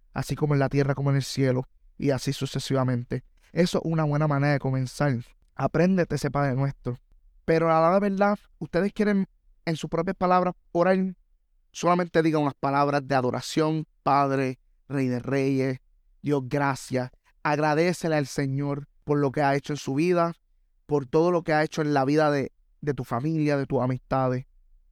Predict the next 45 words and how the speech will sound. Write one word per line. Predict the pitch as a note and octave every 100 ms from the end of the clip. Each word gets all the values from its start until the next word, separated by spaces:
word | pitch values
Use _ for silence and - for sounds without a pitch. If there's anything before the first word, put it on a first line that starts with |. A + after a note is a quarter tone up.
| _
"Señor, | - D3 D#3 D3+
gracias | D3+ D#3 D#3 -
por | C#3+
la | C3
oportunidad | C3+ C3+ C3+
que | - C#3+
tú | C#3+
me | C3
has |
dado. | B2+ C3 C3+
Gracias | C3+ C#3 E3
por, | - D#3 C#3+ _ _ _
por | - D3+ C3+
darme | C#3+ D#3+ E3+
otro | D#3+ E3 D3+
día | E3 D#3
más. | D3 D#3 C#3
Gracias | C#3 C#3+ D#3
por | E3
la | D#3+
comida | D3+ C#3+ D3 D#3
que | D#3 C#3
yo | C3+
pude | C3 D3+ D3+
comer. | - B2+ D3 D#3+ D3+ D3 _ _
Gracias | E3+ C#3+ D3 D#3+
por | D#3
la | D3
oportunidad | C#3+ C#3+ B2+ C3+ D3+
que | D#3+
tú | D3
me | D3+
estás | D3+ D3 C3
dando". | C3 C3+ C#3 C3 - - _ _
Ahí | - D3 E3+
también | F3 D#3+ D#3+ D#3+
puedes | E3 E3
pedir | - D#3 D#3
perdón. | - D#3 C#3+ D#3+ F3
Si, | E3 D3 - _
si | - D#3+
cometió | E3+ D#3+ F3+
un, | F#3+ F#3+ F3+ -
algún | - D3+ E3 F3+
error, | E3+ E3+ F3 F3+